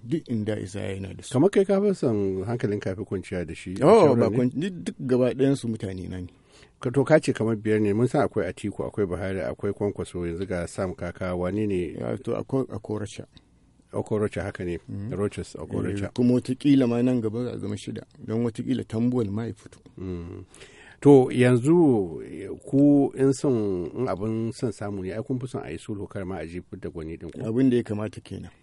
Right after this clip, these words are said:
Speaker 2: Amma za ta yi, domin mu kowa ji muke kawai yana nan daram dam, ba, ba wanda yake da alamar
Speaker 1: Eh, to,
Speaker 2: saki.
Speaker 1: ka san dimokuraɗiyya ce, bayan za ka matsanta wani, kuma ba
Speaker 2: Yeah.
Speaker 1: ma so a matsanta din. Idan ka matsanta wa mutum ya bari,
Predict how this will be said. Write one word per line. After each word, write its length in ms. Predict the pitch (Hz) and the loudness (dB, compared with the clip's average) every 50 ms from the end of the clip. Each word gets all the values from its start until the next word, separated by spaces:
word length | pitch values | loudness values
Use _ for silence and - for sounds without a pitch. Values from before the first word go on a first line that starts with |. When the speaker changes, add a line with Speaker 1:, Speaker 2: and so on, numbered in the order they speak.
| - - _ _ _ _ - | -20 -20 _ _ _ _ -12
Speaker 2:
Amma 240 | - 98 104 117 123 | -8 -4 -2 0 2
za 160 | 123 143 143 | 4 4 4
ta 100 | 135 - | 4 2
yi, 80 | 123 117 | 0 0
domin 260 | 104 110 110 123 139 147 | 0 0 2 4 4 6
mu 240 | 156 165 165 165 160 | 6 6 4 2 0
kowa 340 | 143 - - 165 165 160 165 | -2 0 0 2 4 2 2
ji 140 | 160 170 160 | 2 2 2
muke 240 | 131 120 113 - 104 | 2 2 0 -2 -4
kawai 200 | - - 98 101 110 | -2 -2 0 0 0
yana 160 | 110 107 92 | 0 -2 -2
nan 140 | 85 92 95 | -4 -6 -6
daram 280 | 87 104 98 98 98 98 92 | -6 -6 -6 -6 -6 -6 -6
dam, 200 | 107 107 107 104 | -6 -6 -6 -4
ba, 220 | 98 101 101 98 | -4 -4 -4 -4
ba 180 | 92 87 107 107 | -4 -4 -6 -4
wanda 160 | 104 101 95 98 | -4 -4 -4 -6
yake 160 | 95 - 90 | -6 -6 -6
da 100 | 80 76 78 | -6 -6 -6
alamar 260 | 82 92 95 92 - | -6 -4 -2 0 2
Speaker 1:
Eh, 60 | 135 131 | 2 2
to, 140 | - 131 113 | 2 -2 -2
Speaker 2:
saki. 40 | - | 0
Speaker 1:
ka 100 | 143 143 | 0 0
san 180 | 139 175 170 | 2 2 2
dimokuraɗiyya 640 | 156 139 123 113 107 - 104 107 - - 113 113 107 98 | 4 4 4 2 2 -4 -8 -8 -6 -6 -4 -4 -4 -4
ce, 140 | - - | -6 -6
bayan 320 | 107 104 131 135 139 139 131 | 0 2 4 4 4 4 4
za 160 | 131 127 127 | 6 4 4
ka 140 | 120 - - | 2 2 -2
matsanta 640 | 107 113 117 - - 90 104 98 - - 113 107 104 | -2 -2 -2 -4 -6 -10 -10 -8 -6 -4 -4 -4 -4
wani, 340 | 95 98 92 90 92 90 - _ - | -6 -8 -10 -10 -10 -10 -12 _ -8
kuma 180 | - 120 120 120 | -4 -4 -2 0
ba 80 | 131 | 2
Speaker 2:
Yeah. 80 | 139 143 | 2 4
Speaker 1:
ma 120 | 139 123 | 4 2
so 120 | 113 - 127 | 0 -2 -4
a 60 | - - | -6 -4
matsanta 540 | 107 113 113 - 95 95 90 - 101 90 92 | -4 -6 -6 -8 -10 -14 -12 -10 -10 -10 -8
din. 140 | 107 104 - - - 101 95 - - 120 120 110 117 - | -10 -12 -12 -10 -10 -12 -10 -10 -10 -10 -8 -8 -8 -8
Idan 380 | 101 101 92 110 120 135 131 135 | -8 -4 0 0 2 2 0 0
ka 120 | - 170 | 0 0
matsanta 600 | 165 180 180 - 139 120 107 - - 104 110 110 | 0 0 -2 -4 -4 -4 -4 -4 -4 -4 -2 -2
wa 140 | 110 104 98 | -2 -2 -4
mutum 420 | 95 92 87 - - 107 98 90 87 | -6 -8 -10 -8 -8 -8 -6 -6 -6
ya 100 | 90 92 | -8 -8
bari, 260 | 90 92 92 85 82 | -6 -8 -10 -10 -12